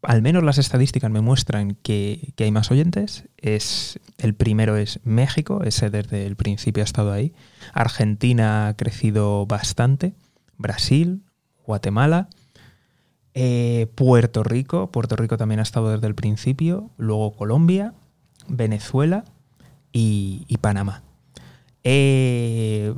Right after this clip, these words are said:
vamos, <laughs> mil millones de, de gracias.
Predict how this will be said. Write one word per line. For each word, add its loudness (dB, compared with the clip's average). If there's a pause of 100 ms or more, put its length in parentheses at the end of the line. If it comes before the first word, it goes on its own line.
vamos, 0
<laughs> -10
mil 4
millones 2
de, 0
de 0
gracias. -2